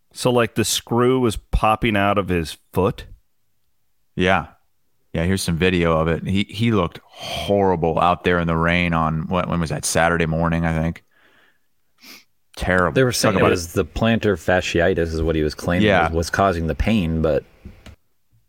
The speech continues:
Speaker 2: And I, I, I just learned something new. Apparently my dad was born with a club foot. I go, <laughs> God,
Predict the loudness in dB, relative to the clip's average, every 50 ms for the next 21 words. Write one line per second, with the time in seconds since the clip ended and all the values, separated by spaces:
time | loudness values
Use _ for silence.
0 | _ _ _ _ _ _ _ _ _ _ _ _ _ _ _ _ -2 0 2 0
1 | 0 0 2 0 0 2 2 0 0 0 0 -2 -2 0 0 0 0 0 0 0
2 | -2 0 0 0 0 0 2 2 0 0 -2 -6 -10 -18 -20 _ -14 _ -2 -2
3 | -2 0 0 0 0 0 2 0 2 2 2 2 2 2 4 4 4 2 2 -2
4 | -4 -2 -2 -2 0 0 0 -2 -4 -6 -8 -4 -2 -2 -2 -2 -4 -4 -4 -4
5 | -4 -8 _ -8 -8 -4 -4 -4 -4 -4 -4 -2 -2 -4 -4 -8 -16 -20 -20 -20
6 | -20 -20 -20 -20 _ _ -12 -4 -2 -2 -2 -2